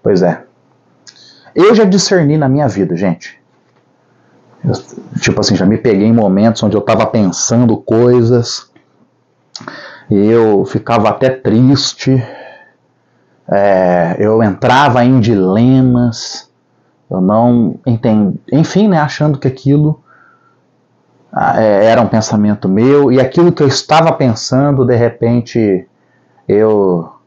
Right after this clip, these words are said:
me deparava com alguma coisa, eu lia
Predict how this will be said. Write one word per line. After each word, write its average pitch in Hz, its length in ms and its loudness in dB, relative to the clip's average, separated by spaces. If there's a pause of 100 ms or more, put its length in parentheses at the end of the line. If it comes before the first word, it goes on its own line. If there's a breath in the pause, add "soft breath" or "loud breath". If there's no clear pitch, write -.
(100)
me 110 120 0
deparava 98 720 -2
com - 140 -6
alguma 98 320 -2
coisa, 107 360 -2
eu 107 200 2
lia 151 540 0